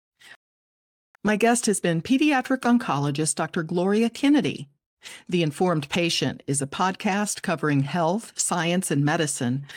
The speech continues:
brought to you by Upstate Medical University in Syracuse, New York, and produced by Jim Howe. Find our archive of previous episodes at upstate dot E D U slash informed.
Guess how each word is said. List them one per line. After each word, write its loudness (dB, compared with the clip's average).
brought 0
to -2
you 2
by -2
Upstate 0
Medical 2
University 0
in 2
Syracuse, 0
New 6
York, 2
and 0
produced 0
by 0
Jim 0
Howe. -2
Find 0
our 0
archive 0
of -6
previous 2
episodes 0
at -4
upstate 0
dot -2
E 0
D 2
U 0
slash -2
informed. 0